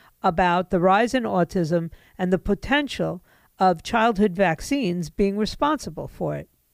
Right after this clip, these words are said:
Now, uh, I've revealed before that I know him or knew him. Don't know him now, but I did when I was younger. And he's been talking about vaccines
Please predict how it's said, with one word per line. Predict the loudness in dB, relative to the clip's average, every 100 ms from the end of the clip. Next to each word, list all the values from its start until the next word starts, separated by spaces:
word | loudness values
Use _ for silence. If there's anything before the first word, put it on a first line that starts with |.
| _ _ _ -4
Now, | 2 2 0 -6 _ _ _ -4
uh, | -4
I've | 0 0 2
revealed | 2 4 4 4 2
before | -2 2 4 4
that | 4 0
I | 0 -2
know | 2 4 4
him | 0 -6 -16 _ _ -2
or | 2
knew | 4 4
him. | 4 -2 -8 -18 -10
Don't | -8 -2
know | -2
him | 0
now, | 2 2 2
but | 0
I | 0 -2
did | 2 2 2
when | -2 -2
I |
was | -2 -2
younger. | 0 0 -2 -4 -8 _ _ _ _ _ _
And | 0 2 2 0 -10 -20 _ _ _ _ _ _ _ _
he's | -6 -2 0
been | 0 2
talking | 4 2 0 -2
about | 2 2 2
vaccines | 0 -2 -4 -4 -4 -6 -12